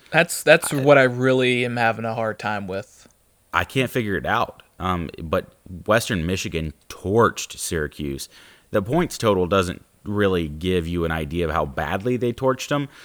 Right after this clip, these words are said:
Speaker 2: because there were some miscues in the red zone, a muff punt,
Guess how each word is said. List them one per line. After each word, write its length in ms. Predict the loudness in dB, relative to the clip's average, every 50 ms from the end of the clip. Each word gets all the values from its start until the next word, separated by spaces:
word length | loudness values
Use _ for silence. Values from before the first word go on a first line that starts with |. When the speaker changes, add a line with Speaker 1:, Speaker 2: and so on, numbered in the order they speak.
| -20 -14 _ -6
Speaker 2:
because 260 | -2 0 0 2 2
there 120 | 2 0
were 180 | 2 2 0 0
some 240 | 0 -2 -2 -2 -2
miscues 380 | -2 -2 -4 -4 -6 -4 -4
in 60 | -4
the 60 | -4 -2
red 280 | 0 0 0 0 -2
zone, 280 | -2 -2 0 0 0 -2
a 60 | -2
muff 360 | 0 0 0 0 -2 -6 -14 -8
punt, 420 | -4 -4 -2 -4 -4 -6 -10 -16